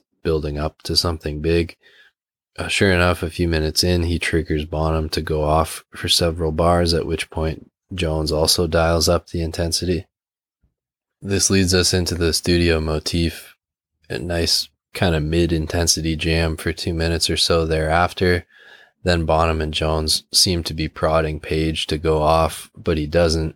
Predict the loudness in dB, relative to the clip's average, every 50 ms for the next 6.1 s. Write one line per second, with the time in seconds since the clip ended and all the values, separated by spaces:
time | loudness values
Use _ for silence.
0 | _ _ _ -2 -2 0 0 0 -2 -2 -2 -4 -6 _ _ _ _ -6 -4 -2
1 | -2 -2 0 0 2 2 2 2 0 _ -4 -2 0 0 0 0 0 2 2 2
2 | 0 -2 _ -20 -20 -20 -20 -20 -20 -20 -20 -20 -20 _ _ -4 -2 0 0 0
3 | -4 -6 _ -2 0 2 2 2 0 2 2 2 4 4 2 0 2 2 2 2
4 | 2 2 0 0 -2 -2 0 2 2 2 2 0 0 0 2 2 4 4 2 0
5 | 0 0 0 0 0 0 0 -2 -2 0 0 -2 -4 -2 0 0 2 2 2 0
6 | -2 -6